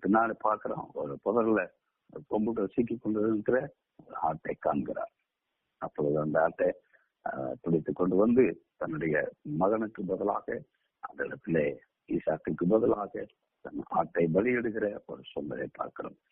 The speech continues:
நீங்க க-, கவலைப்படாதீங்க. காரணம் தேவன் யெகோவா ஈராவாக, யெகோவா ஈரேவாக,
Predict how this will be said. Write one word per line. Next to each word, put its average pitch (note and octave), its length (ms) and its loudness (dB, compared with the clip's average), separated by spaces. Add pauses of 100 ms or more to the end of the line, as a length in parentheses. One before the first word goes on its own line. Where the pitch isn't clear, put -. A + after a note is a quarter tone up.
(220)
நீங்க - 320 -4
க-, G#2 360 -2
கவலைப்படாதீங்க. D#2+ 640 -4 (120)
காரணம் E2+ 500 0 (420)
தேவன் G#2 440 2 (160)
யெகோவா F#2+ 480 2
ஈராவாக, F#2+ 760 -6 (380)
யெகோவா A#2 440 4
ஈரேவாக, C3+ 1120 -2